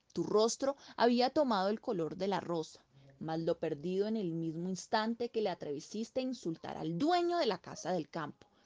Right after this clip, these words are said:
que con sobrada justicia se lamentaba del robo que acababa de hacerle. Luego, martirizas a su gato querido,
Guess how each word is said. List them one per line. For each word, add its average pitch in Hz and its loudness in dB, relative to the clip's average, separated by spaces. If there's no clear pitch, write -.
que - -12
con 139 -6
sobrada 135 -2
justicia 190 -2
se 233 8
lamentaba 214 6
del 233 2
robo 202 2
que - -4
acababa 160 -2
de 202 -2
hacerle. - -8
Luego, 196 2
martirizas 233 2
a 330 4
su 247 -2
gato 220 2
querido, 302 4